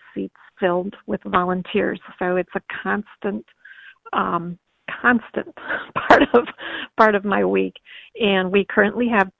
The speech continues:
two vacancies on the Civilian Police Review Board. So I've been, um, encouraging people who are interested in really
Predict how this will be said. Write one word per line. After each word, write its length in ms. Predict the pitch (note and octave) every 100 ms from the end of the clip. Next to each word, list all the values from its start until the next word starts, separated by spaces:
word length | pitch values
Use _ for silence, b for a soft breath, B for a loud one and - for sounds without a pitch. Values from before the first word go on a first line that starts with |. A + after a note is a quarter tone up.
| -
two 380 | A3+ A3 A#3 A#3+ G#3+
vacancies 760 | G3 F#3 G3 F#3+ G3 G3+ G3 G3+
on 360 | F#3 F3+ F3+ F3+
the 420 | F3+ F3+ F3+ F#3 -
Civilian 400 | F#3+ F#3 F#3 F#3
Police 280 | F#3+ F#3 -
Review 300 | F#3+ F3+ G#3
Board. 340 | G#3 F#3 F#3 F#3 _
So 260 | - F3+ F3+
I've 140 | F3 - -
been, 320 | F#3 F3+ F3+ F3+
um, 320 | F#3 F3+ F#3 -
encouraging 760 | G3 - F#3+ F3+ F3+ F#3 F3
people 300 | F#3 F3+ F#3
who 100 | F#3
are 100 | F3+
interested 580 | F3+ F#3+ F#3+ - - F#3
in 180 | F#3 F#3
really 360 | C#4+ C#4 A3